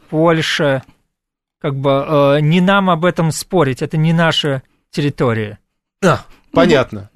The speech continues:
Speaker 2: То есть у них к нам вопросы есть, а туда вопросов нет? Или к ним оттуда нет
Speaker 1: Нет, ну
Speaker 2: вопросов?
Speaker 1: почему? Нельзя с-, э, нельзя думать, что, э, европейская историческая память абсолютно стерильна, и там нет сложных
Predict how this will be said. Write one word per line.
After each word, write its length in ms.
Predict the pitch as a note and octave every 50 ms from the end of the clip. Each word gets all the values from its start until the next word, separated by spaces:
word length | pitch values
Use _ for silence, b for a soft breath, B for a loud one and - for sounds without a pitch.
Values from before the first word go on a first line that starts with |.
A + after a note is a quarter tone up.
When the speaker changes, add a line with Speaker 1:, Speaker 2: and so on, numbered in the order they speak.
| - B2+
Speaker 2:
То 80 | - F3
есть 120 | - G3
у 80 | F3+ F3+
них 240 | F3 F3+ D#3 -
к 80 | - -
нам 340 | D#3+ F3 E3+ E3 D3 C3+ B2 -
вопросы 500 | B2+ C#3+ D3 - D#3+ D#3 D3 - - E3+
есть, 340 | F3+ A#3 B3 F#3+ - - - -
а 180 | C#3 C#3 B2+ - _ _
туда 260 | - D#3 D#3 G3 G3+ F#3
вопросов 460 | D#3 - - D3+ D3 - A2+ - -
нет? 280 | A2+ G#2 F#2 - - _ _
Или 160 | - D#3 C#3+ B2+
к 140 | - -
ним 200 | D3+ F3+ F#3 E3
оттуда 420 | D3 C3 - - - C3 A#2+ A#2+ A2+
нет 120 | A2 G#2 A3+
Speaker 1:
Нет, 80 | G3+ G#2
ну 40 | G2+ G#3+ A3
Speaker 2:
вопросов? 80 | - -
Speaker 1:
почему? 380 | B3+ A3+ - C#4+ D4+ D#4 D#4 B3+
Нельзя 300 | G#3 G#3+ G3 G3+ C4 C4
с-, 80 | - -
э, 1040 | G#3+ F3+ F3+ F3+ F3+ E3+ E3+ E3+ E3 E3 E3 D#3+ D#3+ D#3+ D#3+ D#3 D#3 D#3 D#3+ E3 - -
нельзя 320 | F#3 F3 F3+ F3 G#3+ A3+ G3
думать, 380 | D#3 G3+ A#3+ A#3+ A#3 A3 -
что, 580 | - - - - - G3 F3+ F3 E3+ D#3+ D#3 D3 b b b b b _ -
э, 180 | D#3 D3+ D3+ D3
европейская 540 | D3+ D#3+ F3 F#3 F3+ G#3+ G3+ - - - F#3
историческая 440 | - - G#3 F#3 - - - G3+ E3
память 440 | - - G#3+ A3 A3+ G#3 F3+ - F#3+
абсолютно 600 | - - - - F3 E3+ F3 F#3 - - F3 E3+ D#3
стерильна, 580 | - - - G3 E3+ F#3 A3 A3+ G#3 G#3+ F#3+
и 60 | F3+
там 220 | D#3+ - F3+ E3 E3
нет 180 | E3+ F3+ F3 -
сложных 560 | - - E3+ E3 E3 - E3 D#3+ D3 - -